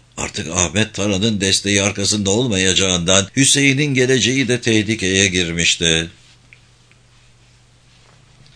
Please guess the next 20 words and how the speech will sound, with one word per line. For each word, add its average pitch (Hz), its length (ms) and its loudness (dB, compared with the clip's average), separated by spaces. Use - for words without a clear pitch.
Yetmiş 120 380 2
dokuzuncu 147 520 -2
bölüm. 67 320 -4
Füme 180 400 0
camlı, 69 440 -2
zırhlı, 82 420 -2
siyah 117 420 0
Mercedes 120 520 -2
Çırağan 117 420 -2
Oteli'nin 71 460 -4
kapısında 76 640 -4
durdu. 71 440 -6
Sağ 143 340 2
ön 170 200 2
kapıdan 143 460 -2
fırlayan 120 540 -2
koruma 78 440 -4
arka 117 320 -2
kapıyı 87 360 -2
açtı. 78 580 -2